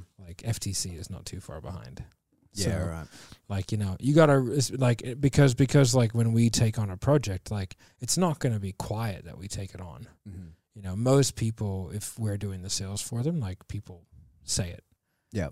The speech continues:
Speaker 1: You know? So, um, like, we have to be careful with who we associate with. That's why, like, you know, we, we took on a client a while ago, and, like, it turned out I was kinda like, "Ah, fuck, I think it's a scam." You know, I figured it out super early on.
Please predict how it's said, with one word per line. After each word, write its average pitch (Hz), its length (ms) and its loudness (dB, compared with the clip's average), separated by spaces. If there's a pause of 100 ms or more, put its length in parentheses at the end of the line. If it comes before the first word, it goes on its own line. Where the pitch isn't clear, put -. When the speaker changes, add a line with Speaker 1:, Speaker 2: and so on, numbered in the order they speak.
Speaker 1:
You 107 60 -6
know? 98 340 -2
So, 113 480 4 (1000)
um, 98 520 -2 (320)
like, 110 140 -4
we 117 80 0
have 110 160 0
to 107 80 -8
be 101 100 -6
careful 101 380 -6
with 95 120 -10
who 101 120 -6
we 92 120 -10
associate 101 500 -8
with. 98 260 -6 (240)
That's - 180 -2
why, 123 140 6
like, 107 260 2
you 117 60 0
know, 101 320 -2 (340)
we, 113 260 2
we 110 160 -2
took 117 260 -2
on 110 100 0
a 101 80 -4
client 101 400 -6
a 101 60 -6
while 101 300 -2
ago, 95 320 -6
and, 95 220 -8
like, 113 220 -4
it 101 100 -8
turned 104 260 -4
out 92 140 -6
I 98 100 -6
was 95 140 -8
kinda 101 240 -8
like, 95 200 -6
"Ah, 110 200 -4
fuck, - 240 -6
I 101 60 -2
think 120 180 0
it's 110 140 -2
a 95 40 -8
scam." 98 460 -6 (500)
You 117 80 -6
know, 110 240 4
I 127 80 4
figured 156 280 6
it 131 80 6
out 117 160 2
super 117 360 0
early 104 220 -4
on. 101 480 -8